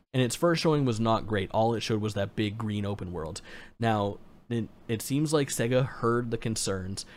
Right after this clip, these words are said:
and they were like, "Okay, we need to do a little bit of damage control and show some other stuff that this game is offering." And what they showed off fucking delivered, baby. Uh, I really was impressed with Sonic Frontiers showing.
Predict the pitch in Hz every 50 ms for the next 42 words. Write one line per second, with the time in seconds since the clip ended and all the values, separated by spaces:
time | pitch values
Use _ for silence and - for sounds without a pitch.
0 | - - 104 104 104 101 101 101 101 - - 107 104 - 95 - 104 107 139 107
1 | 107 110 110 107 107 107 101 101 - - 101 95 92 95 95 92 101 - 131 131
2 | 131 131 131 123 127 117 110 110 107 101 107 104 101 - - - 107 95 98 -
3 | - 104 98 - - - 113 107 107 104 - - 123 117 120 117 - - 120 120
4 | 110 104 - - 98 98 95 - - - - - - - _ _ - 107 101 90
5 | 85 - - - - - 107 - - - 98 95 92 92 98 - - - 90 92
6 | - 82 - 71 - - - - - - - 117 120 135 135 - 147 131 127 -
7 | - 165 156 143 135 127 123 117 107 - - - - - - - - - - -
8 | - - 123 117 113 - 123 104 104 98 95 - - 107 110 107 101 104 98 101
9 | - 104 - 101 104 101 101 101 101 - - - - - - - - 101 104 104
10 | 104 104 101 98 90 - - - - 110 117 120 117 110 107 107 104 107 110 117
11 | 120 120 120 117 113 110 110 107 107 107 104 110 101 - - 104 98 92 - -
12 | - - 101 95 - - 104 98 104 104 - 104 101 101 - 104 98 98 104 110
13 | - - - 95 92 85 - 107